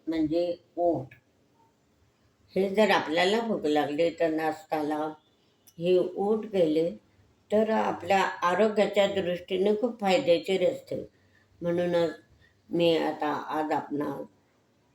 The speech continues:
ओट ही माझी आरोग्यदायी पाककृती करून दाखवणार आहे.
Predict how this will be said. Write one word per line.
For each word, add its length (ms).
ओट 500
ही 240
माझी 420
आरोग्यदायी 920
पाककृती 500
करून 380
दाखवणार 580
आहे. 100